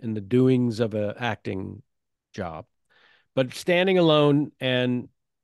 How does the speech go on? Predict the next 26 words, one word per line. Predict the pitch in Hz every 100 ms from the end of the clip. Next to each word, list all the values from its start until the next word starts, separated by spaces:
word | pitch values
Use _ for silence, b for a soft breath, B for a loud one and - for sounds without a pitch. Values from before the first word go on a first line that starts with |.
| -
you | 135 151
are | 147
the | 139
writer, | 127 131 127 123 117
the | 120
editor, | 123 117 113
the | 107
choreographer, | 104 123 110 107 104 104 -
the | 98
producer, | 90 98 101 92 104 92
the, | 87 90 _ _ _ _ _ _ _ _ _ _ _ _ _ _ _ _ _
the | 92
performer. | - 87 - 95 90 85 82 _ _ _ _ _ _ _ b b
So | -
you | 147
get | 165 202
all | 208
the | 196
credit | 180 170 156
and | 151
all | 143 135
the |
blame, | 117 156 202 180 127 110 127 139 - _ - - _ _ _
but, | 139 196 170 - - _ _ _ _ _ _ _ _ _ _ _ _ _ _ -
uh, | 113 120 120 117 113 98 _ -
the, | 107